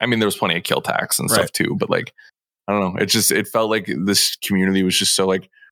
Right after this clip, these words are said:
Speaker 1: "We're gonna push this to the boundaries and see what we can do with this." And, uh, you know, Bungie supported that through and through, and, and it was incredible. It, it, it felt like, you know, this, this game is a lot of firsts for me. It felt like I was a part of a community,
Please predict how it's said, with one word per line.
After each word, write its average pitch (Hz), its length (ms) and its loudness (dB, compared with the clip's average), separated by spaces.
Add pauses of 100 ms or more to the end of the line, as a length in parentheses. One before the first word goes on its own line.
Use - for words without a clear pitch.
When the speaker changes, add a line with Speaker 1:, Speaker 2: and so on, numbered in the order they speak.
(100)
Speaker 1:
"We're 113 100 0
gonna 135 120 0
push 117 300 -2
this 107 240 2
to - 100 -10
the 95 80 -2
boundaries 92 520 2
and 90 120 2
see - 140 2
what 90 140 2
we 87 100 0
can 87 160 0
do 90 100 2
with 90 180 0
this." - 420 2
And, 85 360 0 (120)
uh, - 300 0 (560)
you 90 80 0
know, 80 120 -2 (100)
Bungie 92 260 2
supported 90 420 0
that 85 200 0
through 90 160 0
and 85 80 0
through, 87 240 2
and, - 300 -2
and 85 280 -4 (160)
it 98 60 2
was 95 140 2
incredible. - 580 -2
It, 98 160 -4
it, 95 200 2
it 92 180 0
felt 95 240 2
like, 90 280 -2 (320)
you 87 80 0
know, 80 120 0 (540)
this, 101 200 4
this 107 220 0
game 120 200 2
is 107 60 0
a 104 40 2
lot 104 120 4
of 98 60 -4
firsts 127 260 2
for 113 60 0
me. 98 100 4
It 90 100 2
felt 92 160 2
like 90 140 2
I 90 60 2
was 90 100 0
a 90 60 -4
part 90 180 0
of 82 80 -2
a 82 60 0
community, - 580 -2